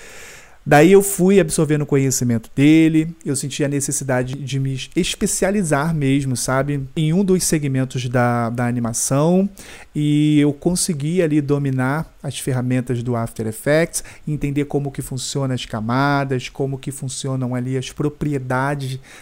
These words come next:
das camadas também, efeitos, tanto efeitos de vídeo quanto efeitos de animação, transição, essas coisas mais básicas, e apliquei isso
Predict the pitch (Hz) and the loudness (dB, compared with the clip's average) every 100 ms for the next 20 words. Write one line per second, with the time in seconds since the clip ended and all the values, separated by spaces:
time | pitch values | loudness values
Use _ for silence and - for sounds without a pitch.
0 | - 131 127 - - 110 120 123 120 110 | -12 -4 -2 -2 -6 -4 -2 -2 -2 -6
1 | - 127 117 127 143 156 156 - - - | -6 -8 -2 0 2 2 0 -4 -8 0
2 | 151 - - 156 160 160 - 143 131 - | 0 0 0 4 4 2 -2 -2 -4 -8
3 | - 156 170 - 147 135 143 143 143 131 | -4 -2 -2 -2 -4 -2 -4 -4 -4 -6
4 | 123 123 131 151 139 135 - 143 151 147 | -6 -6 -4 -4 -6 -8 -2 -2 -2 -4
5 | 143 135 - 147 139 139 127 131 135 139 | -6 -6 -4 -4 -4 -4 -4 -2 -2 -2
6 | 127 120 - - 147 170 185 190 - - | -4 -4 -4 2 4 6 6 4 -2 -18
7 | - - - - - 170 175 143 131 - | -16 -14 -16 -14 0 4 4 2 0 0
8 | 160 180 180 160 151 160 - 165 156 151 | 4 4 4 2 0 -4 -2 0 0 0
9 | 143 147 143 139 143 151 156 190 170 180 | -2 -2 -2 -2 0 2 2 2 2 2
10 | 180 185 220 214 - 196 240 247 180 180 | 2 2 0 0 0 2 2 2 2 0
11 | 254 - - 135 123 | 0 0 -2 -2 -4